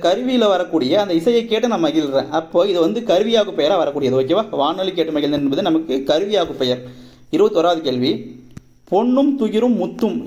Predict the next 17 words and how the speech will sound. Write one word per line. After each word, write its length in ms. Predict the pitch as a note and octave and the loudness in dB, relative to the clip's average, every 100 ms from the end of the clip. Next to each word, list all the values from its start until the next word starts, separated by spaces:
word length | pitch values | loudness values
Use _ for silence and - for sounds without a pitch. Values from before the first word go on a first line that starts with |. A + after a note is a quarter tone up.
| D3 | 0
எல்லாத்துலேயுமே 460 | G3 G#3+ G#3 A3 F#3 | 0 0 0 0 0
உம்மு 200 | G#3+ F#3 | 0 2
வெளிப்படையா 320 | F3+ G#3 G#3 F3+ | 0 0 2 2
இருக்குதுங்களா? 400 | E3 D#3 E3 G3 - - - - D3 | 0 0 0 -2 -10 -20 -20 -2 0
வெளிப்படையா 420 | G3+ G#3 G3+ G#3+ | 0 0 2 2
இருந்தா 140 | E3+ G3 D#3 | 2 0 0
எண்ணுமைங்க. 420 | E3 E3+ C#3 B2 C3 - - C#3+ | 0 0 0 0 -4 -10 -6 -4
உம்மு 180 | F3 F#3+ | 0 2
வெளிப்படையா 380 | D#3+ F3+ F#3+ F3+ | 2 2 2 2
இருந்தா 140 | C#3+ F3+ F3 | 2 0 0
எண்ணுமை. 340 | D#3+ F3 C#3 - - - - - D#3 | 0 0 0 -2 -8 -20 -18 -2 2
ஒரே 180 | G#3+ C#4 C#4 | 4 4 4
ஒரு 120 | A#3+ G3+ | 4 0
உம்மு 140 | G3+ G#3+ | 0 0
மட்டும் 220 | G#3 G#3+ | 2 2
வந்துச்சு 300 | F#3 F3 E3+ G3+ | 0 -2 2 2
அப்படின்னா, 300 | - C#3 | 2 0